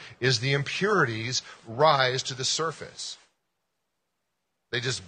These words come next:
go on the top, and the hard, heavy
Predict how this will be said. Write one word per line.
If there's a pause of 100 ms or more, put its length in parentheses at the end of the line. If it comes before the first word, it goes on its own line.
go
on
the
top,
and
the (520)
hard, (280)
heavy